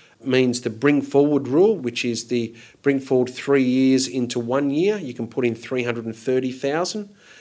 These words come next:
in one year instead of three hundred currently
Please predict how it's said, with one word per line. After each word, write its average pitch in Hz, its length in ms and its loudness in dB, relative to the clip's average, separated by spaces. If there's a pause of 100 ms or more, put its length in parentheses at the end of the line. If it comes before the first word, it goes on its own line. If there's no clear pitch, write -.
(140)
in 110 160 -8
one 135 240 0
year 196 340 2 (100)
instead 117 360 -4
of 117 120 -4
three 139 320 -2
hundred 135 340 -4
currently 170 540 -2